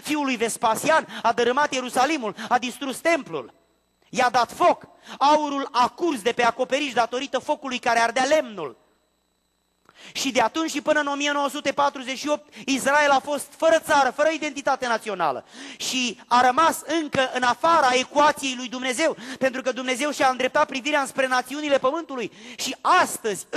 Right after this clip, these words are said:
încă Israel este în paranteză și Dumnezeu se uită la națiunile pământului.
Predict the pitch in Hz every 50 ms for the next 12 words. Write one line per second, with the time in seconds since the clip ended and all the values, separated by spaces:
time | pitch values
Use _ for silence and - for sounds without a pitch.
0 | 359 381 349 277 220 175 - 190 170 147 - - - 262 240 - 240 254 - -
1 | 277 330 359 339 294 262 254 254 - - 262 247 - 254 240 240 240 240 233 -
2 | 330 349 320 220 208 254 302 269 247 269 262 - - 277 202 254 247 247 247 208
3 | 269 320 311 - 285 262 302 330 294 - 277 262 254 247 240 - - 214 247 247
4 | 240 - 269 285 285 277 269 254 254 262 311 349 320 - 247 208 170 139